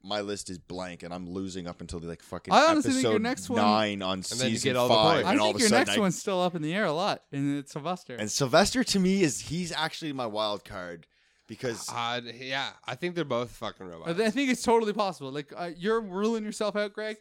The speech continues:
Speaker 1: Yeah.
Speaker 2: In the future bet, you
Speaker 3: See,
Speaker 2: may have played the long game.
Speaker 3: see,
Speaker 2: I don't know.
Speaker 3: I think I, I, I also picked Felix as my number two as well, didn't I?
Speaker 2: Uh, you actually have your Felix as your number one.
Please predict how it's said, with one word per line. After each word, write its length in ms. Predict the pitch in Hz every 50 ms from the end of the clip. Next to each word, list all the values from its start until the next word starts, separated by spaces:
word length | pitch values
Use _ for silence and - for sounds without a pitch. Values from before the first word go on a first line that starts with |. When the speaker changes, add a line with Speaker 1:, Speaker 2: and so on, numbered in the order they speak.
| _ -
Speaker 1:
Yeah. 360 | 202 208 202 196 185 185 185
Speaker 2:
In 140 | 185 190 196
the 120 | 202 202
future 400 | 180 - - 226 226 - - 233
bet, 300 | 214 185 220 214 208 - - _
you 300 | - - 170 156 175 190
Speaker 3:
See, 60 | 185 185
Speaker 2:
may 140 | 190 190 185
have 200 | 180 151 - _
played 320 | - 208 202 190 180 165
the 60 | 175
long 320 | 170 165 170 165 160 156 147
game. 260 | 131 135 127 120 113
Speaker 3:
see, 140 | 120 127 156
Speaker 2:
I 20 |
don't 140 | 143 156 151
know. 120 | 156 143
Speaker 3:
I 120 | 135 131 147
think 200 | - 196 190 180
I, 160 | 156 143 131 120
I, 200 | 127 135 143 143 -
I 140 | 139 139 156
also 240 | 185 - - 139 -
picked 220 | - 120 101 -
Felix 400 | _ - 117 104 95 98 98 -
as 160 | 107 98 - 92
my 100 | 92 98
number 180 | 98 95 92 90
two 200 | - - 127 117
as 160 | 107 - -
well, 180 | 131 135 120
didn't 220 | 98 90 101 110 127
I? 200 | 139 165 170 165 _ _ _ _ _ -
Speaker 2:
Uh, 140 | 151 147 156
you 240 | 151 151 165 185 208
actually 220 | 202 - - 170
have 80 | 156 147
your 100 | 143 127 - _ _ _ -
Felix 340 | 208 226 214 190 165 -
as 140 | 165 156 135
your 80 | 139 139
number 220 | 139 139 131 120
one. 380 | 113 120 135 135 123 117 113